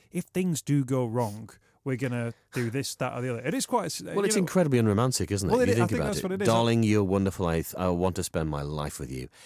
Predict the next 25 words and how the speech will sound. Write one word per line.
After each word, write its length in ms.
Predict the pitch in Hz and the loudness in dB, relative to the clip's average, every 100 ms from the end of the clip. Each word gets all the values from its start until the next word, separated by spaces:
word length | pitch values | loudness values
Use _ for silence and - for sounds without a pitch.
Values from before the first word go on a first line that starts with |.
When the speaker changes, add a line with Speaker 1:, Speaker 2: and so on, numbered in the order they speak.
| - - - - | -20 -20 -20 -10
Speaker 2:
I'm 120 | 82 | -6
not 100 | 104 | -6
talking 240 | 87 78 | -6 -10
to 100 | 71 | -8
you, 80 | 76 | -8
by 120 | 67 | -6
the 80 | 64 | -8
way, 120 | 60 | -10
Mick. 720 | 60 62 - - - 147 175 123 | -10 -12 -12 -6 -2 -2 -2 -6
Speaker 1:
<laughs> 60 | 160 | -6
Speaker 2:
I'm 80 | |
just 180 | 160 - | -4 -4
imagining 640 | 71 78 82 85 69 64 | -2 -2 -2 -2 -4 -6
it, 180 | 62 60 | -10 -10
this, 340 | 73 67 - - | -12 -6 -6 -6
not 140 | 101 92 | -8 -10
you. 240 | 76 64 64 - - - | -10 -14 -14 -14 -16 -10
Um, 260 | 85 90 90 | -2 0 0
but, 320 | 101 120 101 - | 0 -2 -2 0
you 80 | |
know, 600 | 101 95 117 120 117 123 120 | 0 0 -8 -10 -10 -10 -6
just, 320 | 131 120 - | -2 -2 -4
just 300 | 131 120 - | -6 -2 -2
to 60 | 101 | 0
say, 360 | 95 80 76 | 0 0 -2